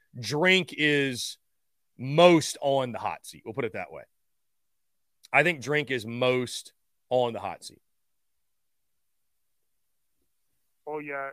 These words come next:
Speaker 2: And Chris, the thing about him, he, he, he hasn't, he won six games, but he hasn't got that, that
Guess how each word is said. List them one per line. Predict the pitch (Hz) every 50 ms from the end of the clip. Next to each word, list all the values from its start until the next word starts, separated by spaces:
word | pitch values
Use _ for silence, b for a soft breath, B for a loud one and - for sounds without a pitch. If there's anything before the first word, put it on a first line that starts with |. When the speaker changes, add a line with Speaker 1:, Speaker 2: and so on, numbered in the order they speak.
| - - 143
Speaker 2:
And | 143 139
Chris, | - 175 170 156
the | 156 147
thing | - 185 180
about | 180 180 165 160 170
him, | 190 190 185 170 156 151 147 - _ _ _ _
he, | - 139 143 147 143 117
he, | 143 175 190 185 156
he | 147 185
hasn't, | 196 220 196 165 202 202 196 190 - - -
he | 185
won | 202 202 220 226 208 -
six | 247 240 214 -
games, | - 233 247 247 202 185 175 160 - _
but | 175 170 165 160
he | 156 185
hasn't | 196 196 208 196 185
got | 185 190 190 190 -
that, | 196 196 190 185 - _
that | - 165 208